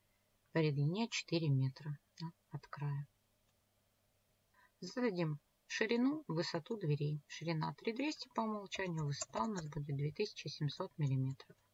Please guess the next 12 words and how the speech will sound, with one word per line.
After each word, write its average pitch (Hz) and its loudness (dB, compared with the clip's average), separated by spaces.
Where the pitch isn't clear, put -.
Выберем 185 2
заливку 160 -2
с - -10
линиями. 139 2
Также 269 6
установим 190 4
доводчик 180 4
для 165 4
второй 208 2
и - -2
третьей 180 2
двери. 143 2